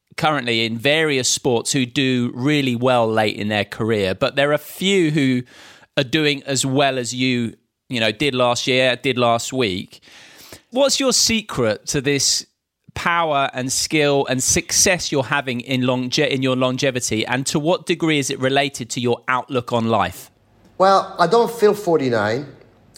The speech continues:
Speaker 2: Jamie Spencer accuses me of dyeing my hair. Well, I haven't done yet. I'm, I'm, I never, never will, probably. Uh, I'm very lucky in that way.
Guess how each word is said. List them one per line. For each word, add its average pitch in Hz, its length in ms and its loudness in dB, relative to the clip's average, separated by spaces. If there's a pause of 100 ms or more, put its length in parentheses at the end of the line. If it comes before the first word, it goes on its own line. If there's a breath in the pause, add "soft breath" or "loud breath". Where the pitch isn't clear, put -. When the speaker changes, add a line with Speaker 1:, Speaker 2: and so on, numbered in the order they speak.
(120)
Speaker 2:
Jamie 185 280 4
Spencer 165 580 0
accuses 135 500 -4
me 135 100 0
of 113 120 0
dyeing 127 300 2
my 120 140 0
hair. 113 380 -2
Well, 113 220 -2
I 123 160 0
haven't 117 340 0
done 113 240 2
yet. 117 440 -4
I'm, 110 200 -10
I'm, 120 240 -4
I 117 140 2
never, 117 340 -4
never 120 220 -2
will, 107 260 -2
probably. 107 520 -6 (680 loud breath)
Uh, 113 420 -6
I'm 117 140 -4
very 135 200 0
lucky 123 340 -2
in 110 120 -6
that 113 260 -4
way. 117 500 -4